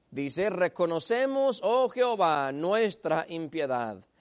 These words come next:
la iniquidad de nuestros padres, porque contra ti hemos pecado". Parte de reconocer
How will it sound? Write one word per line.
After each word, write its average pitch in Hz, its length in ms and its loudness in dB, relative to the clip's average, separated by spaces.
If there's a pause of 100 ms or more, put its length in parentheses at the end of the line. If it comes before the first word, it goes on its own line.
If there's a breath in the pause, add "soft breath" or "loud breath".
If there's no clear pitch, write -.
(200 soft breath)
la 160 180 4
iniquidad 180 560 4
de 202 140 0
nuestros 226 500 -2
padres, 139 440 0
porque 139 540 -4
contra 233 600 0
ti 135 760 -6 (360)
hemos 139 840 -2 (560)
pecado". 120 600 -4 (920)
Parte 247 360 4
de 233 140 0
reconocer 160 880 2